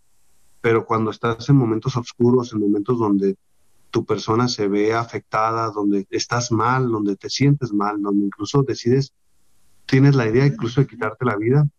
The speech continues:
este, que no hay muchas personas que estén ahí. Hay muchas personas que es más fácil para ellas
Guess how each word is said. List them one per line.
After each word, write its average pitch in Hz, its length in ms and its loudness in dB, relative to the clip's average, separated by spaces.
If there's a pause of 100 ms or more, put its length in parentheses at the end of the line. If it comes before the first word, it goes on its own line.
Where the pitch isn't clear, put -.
(200)
este, 101 600 -2
que 101 120 -4
no 98 120 2
hay 107 60 2
muchas 120 340 0
personas 104 500 -6
que - 80 -14
estén 98 260 -4
ahí. 98 220 -2 (480)
Hay 110 100 -2
muchas 131 240 2
personas 120 460 0
que 110 200 0
es 110 60 0
más 123 260 0
fácil 120 340 -2
para 104 280 -2
ellas 120 360 0